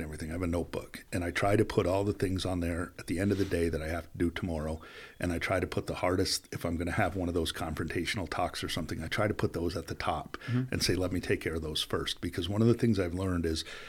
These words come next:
Speaker 1: if I have something that can be contentious that weighs on me mentally, and I push it down the list, I won't do those other things above it very well because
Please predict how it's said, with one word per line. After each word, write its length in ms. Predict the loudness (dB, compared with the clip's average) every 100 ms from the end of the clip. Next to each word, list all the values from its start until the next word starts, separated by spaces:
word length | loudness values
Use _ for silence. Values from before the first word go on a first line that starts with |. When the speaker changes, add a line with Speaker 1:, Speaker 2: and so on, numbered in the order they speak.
| -16 -18 -10 -4
Speaker 1:
if 160 | 0
I 80 | 2 4
have 180 | 4
something 420 | 4 4 4 2 0
that 160 | -2
can 220 | -2 -2
be 160 | 0 0
contentious 960 | -2 -6 -4 -2 -2 0 0 0 -2 -6 -16 -20 -20 -16 -16 -18 -20 -20 -20 -20 -4
that 220 | -2 -2 -4
weighs 400 | 0 4 6 6
on 160 | 4 6
me 280 | 6 6 4 2
mentally, 560 | 2 4 4 4 2 -6 -20 -20 -8
and 100 | -4
I 60 | -2
push 300 | 4 4 4
it 80 | 0
down 220 | 0 0
the 80 | 2
list, 420 | 2 2 -2 -4 -16 -20 -8
I 60 | -4
won't 300 | 2 2 4
do 100 | 4
those 240 | 4 2
other 200 | 2 2
things 280 | 0 -2 -2
above 260 | -2 0 -2
it 120 | -2
very 180 | -2 0
well 240 | -2 -4
because 480 | -6 -2 -2 0